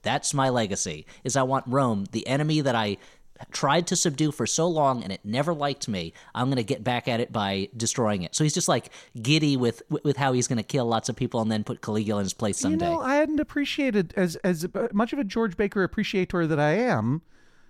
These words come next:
Speaker 2: you're absolutely right. I hadn't appreciated the nihilism of this moment, that this was his, going to be his vengeance,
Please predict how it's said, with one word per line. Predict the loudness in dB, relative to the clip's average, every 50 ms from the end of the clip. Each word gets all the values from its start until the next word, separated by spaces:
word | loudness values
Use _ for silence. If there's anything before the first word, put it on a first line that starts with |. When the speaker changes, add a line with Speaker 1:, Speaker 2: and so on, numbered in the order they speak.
| -20 _ -6
Speaker 2:
you're | -2 -2
absolutely | -2 -2 -2 -2 -2 0 2 2
right. | 2 4
I | 4
hadn't | 4 4 2 2
appreciated | 0 0 -2 -2 0 0 -2 0 2
the | 2 4
nihilism | 4 6 6 6 6 8 8 6 6 4 4 2 2 2 0 -2 -4 -8 _ _ _ _ -20 -20 _ _
of | 2 2 2 4 2
this | 2 2 2 2
moment, | 0 0 2 0 0 -2 -4 -8 -10 -14 -20 -20 _ _ _ _
that | 0 0 0 2 2
this | 0 0 2
was | 2 0 0
his, | 0 0 0
going | 0 0 0 0 2
to |
be | 2 2
his | 2 0 0
vengeance, | 0 0 2 2 2 2 2 0 -2 -2 -4 -6 -10